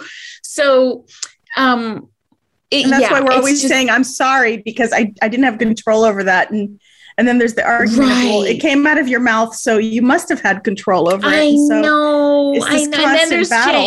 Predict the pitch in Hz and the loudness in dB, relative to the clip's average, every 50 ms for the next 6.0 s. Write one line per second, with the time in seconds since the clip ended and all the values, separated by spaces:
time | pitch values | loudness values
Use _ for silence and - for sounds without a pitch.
0 | 214 208 - - - - - - - 339 285 277 254 - - - 294 294 277 294 | -2 -6 -8 -14 -16 -16 -14 -6 -2 0 0 0 0 -2 -2 -2 0 0 0 0
1 | 294 - - 339 330 330 - - - 285 277 294 285 - 262 247 233 220 202 202 | -2 -2 0 -2 -2 -2 -4 -6 -4 -2 -2 -2 -2 -2 -2 0 2 2 2 2
2 | 202 196 - _ _ _ - - - - _ - 254 269 262 247 233 233 247 262 | 0 -4 -12 _ _ _ -20 -20 -20 -20 _ -2 0 0 2 2 2 2 2 2
3 | 262 277 294 285 - 269 262 262 269 277 - - 277 226 208 208 208 214 208 220 | 2 2 0 0 0 0 0 2 2 0 0 -2 -2 0 0 -2 -2 0 0 0
4 | 214 214 214 226 240 240 220 233 226 220 220 220 220 - 208 202 196 185 196 185 | 0 0 0 0 0 -2 -2 0 0 0 0 -2 -2 -2 -2 -2 0 0 -2 -4
5 | 190 - 226 196 175 175 180 185 196 - - 233 180 170 170 196 - - - | -2 -4 -4 -4 -4 -4 -4 -6 -8 -8 -4 0 2 2 2 0 -2 -6 -12